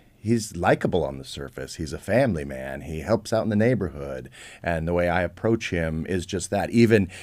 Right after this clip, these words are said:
in his head, as far as the grooming goes or the complicated nature of their relationship. Um, what makes it so fascinating is I, I think he really believes, you know, he loves a Little Bit and is,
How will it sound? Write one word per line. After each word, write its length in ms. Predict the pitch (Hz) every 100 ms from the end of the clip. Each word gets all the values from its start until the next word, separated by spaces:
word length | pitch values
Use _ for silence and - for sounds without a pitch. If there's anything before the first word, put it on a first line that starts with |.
| - -
in 180 | 127
his 300 | 107 110 98
head, 200 | 123 113
as 100 | 76 -
far 180 | 101
as 100 | 98 80
the 80 |
grooming 520 | 71 87 98 98 90 82
goes 680 | 82 90 87 87 90 - - - - - -
or 340 | 80 78 78
the 380 | 73 80 78 73
complicated 1080 | - 92 92 87 82 87 87 82 78 76 78
nature 520 | - 98 92 - 87 85
of 180 | 82
their 160 | 71 85
relationship. 1040 | 78 78 92 92 76 76 - 78 71 - - - - - -
Um, 420 | 82 76 76 76 -
what 180 | 85 90
makes 380 | 98 107 -
it 100 | 85
so 260 | - - 85
fascinating 640 | - 92 92 - 87 82
is 280 | 82 71 -
I, 240 | 73 82 82
I 60 |
think 220 | 90 147 113
he 220 | 131 175 117
really 200 | 113 113
believes, 920 | 92 110 101 139 202 78 76 - - -
you 160 | 87
know, 320 | 76 76 73 -
he 140 | - 90
loves 340 | 78 67 60
a 40 |
Little 160 | 65 67
Bit 300 | 62 69 64
and 100 | 71
is, 200 | 69